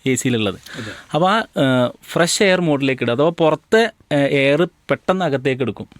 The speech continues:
Speaker 1: അപ്പോൾ ഇപ്പോഴത്തെ കണ്ടീഷനിൽ, ഏഹ്, പുറത്ത് ഗ്ലാസ്സിൽ ഫോഗ് വരുമ്പോൾ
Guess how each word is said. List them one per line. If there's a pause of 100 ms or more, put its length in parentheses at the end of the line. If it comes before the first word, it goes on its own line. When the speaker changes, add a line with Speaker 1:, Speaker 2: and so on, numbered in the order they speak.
(140)
Speaker 1:
അപ്പോൾ
ഇപ്പോഴത്തെ
കണ്ടീഷനിൽ,
ഏഹ്,
പുറത്ത്
ഗ്ലാസ്സിൽ
ഫോഗ്
വരുമ്പോൾ